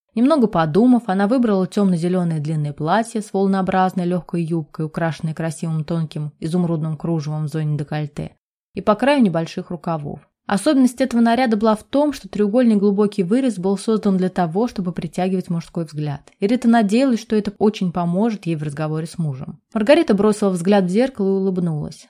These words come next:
После свадьбы она каждый день искала в своей внешности изменения, которые обязательно должны были проявиться в том случае, если в ней сформируется вторая сущность. Шли дни, недели, но каких-либо внешних признаков у Риты так и не появилось.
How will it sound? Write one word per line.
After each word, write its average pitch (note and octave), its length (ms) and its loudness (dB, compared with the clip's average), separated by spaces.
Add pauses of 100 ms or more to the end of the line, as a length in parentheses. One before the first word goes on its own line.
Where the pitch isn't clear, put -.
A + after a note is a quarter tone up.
После G#3+ 240 -2
свадьбы A3+ 400 4
она A#3 320 2
каждый G#3 380 0
день A3+ 280 2
искала A3 320 -2
в G3 60 -6
своей F#3+ 220 -4
внешности G3 540 -6
изменения, F3 600 -2
которые F#3 320 -2
обязательно G#3 520 0
должны F#3+ 360 -2
были G3+ 240 0
проявиться F3+ 720 -4
в - 80 -20
том F#3+ 240 -2
случае, A#3 440 -4
если F3 180 -6
в E3 60 -4
ней G#3 180 0
сформируется F3+ 640 -4
вторая D#3+ 300 -8
сущность. - 640 -12 (100)
Шли C4+ 260 0
дни, A3 360 6
недели, F#3+ 580 0
но F3 140 -6
каких-либо G#3 480 -2
внешних G3 560 2
признаков G3+ 580 0
у - 60 -4
Риты G#3 240 2
так G3 200 -4
и F3+ 40 0
не F3+ 100 -2
появилось. F3+ 640 -2